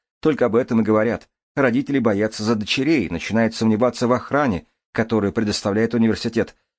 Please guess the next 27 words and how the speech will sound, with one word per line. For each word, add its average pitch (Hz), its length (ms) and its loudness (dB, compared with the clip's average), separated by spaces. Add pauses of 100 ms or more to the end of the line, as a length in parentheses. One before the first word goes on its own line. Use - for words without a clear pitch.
(120)
Повсюду 135 460 -2
устанавливают 113 640 0
телефоны 107 520 0
экстренной 117 460 0
связи, 110 440 -2 (220)
а 113 100 0
некоторые 113 460 2
и - 20 2
вовсе 151 340 -2
забирают 143 380 0
документы. 110 500 -2 (880)
Как - 320 -8
вы 139 100 -2
думаете, 101 500 0
кто - 280 -6
мог 113 300 -2
это 107 160 -10
сделать? 101 500 -6 (640)
Точно 120 440 2
не 95 160 -2
сатанисты. 87 720 -8 (420)
Полиция 165 400 0
сразу 131 400 0
повесила 123 560 0
все 127 240 -2
на 117 140 2
фанатиков. - 880 -2